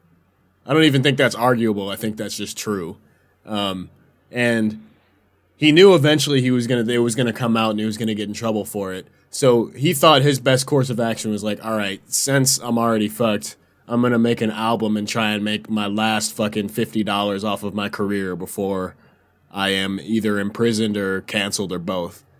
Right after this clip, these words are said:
And that's what he did. And that's what he's been up to this whole time.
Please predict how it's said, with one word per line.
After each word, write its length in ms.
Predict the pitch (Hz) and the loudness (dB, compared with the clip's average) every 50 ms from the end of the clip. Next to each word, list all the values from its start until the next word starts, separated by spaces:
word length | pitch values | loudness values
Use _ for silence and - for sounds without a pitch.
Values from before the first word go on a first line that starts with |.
| _ _ _ _ _ _ _ _ - | _ _ _ _ _ _ _ _ -4
And 240 | 107 107 104 104 107 | -2 0 2 2 2
that's 180 | 110 107 - - | 2 2 2 2
what 80 | 107 101 | 0 0
he 80 | 98 | 0
did. 380 | 87 101 98 92 87 87 90 - _ _ _ _ _ _ _ _ _ _ _ _ _ _ _ - | 0 0 0 0 0 -2 -4 -10 _ _ _ _ _ _ _ _ _ _ _ _ _ _ _ -4
And 160 | - 110 117 120 | 0 2 4 4
that's 160 | 117 120 - | 2 2 2
what 80 | 120 113 | 0 0
he's 120 | 110 107 | 0 0
been 140 | 92 110 104 | 0 -2 -2
up 140 | 104 104 87 | -2 -4 -4
to 120 | - 104 95 | -6 -8 -6
this 160 | 85 87 - | -6 -8 -8
whole 160 | - 92 90 87 | -8 -10 -10 -10
time. 380 | - 95 87 85 82 85 - | -10 -10 -10 -10 -12 -14 -16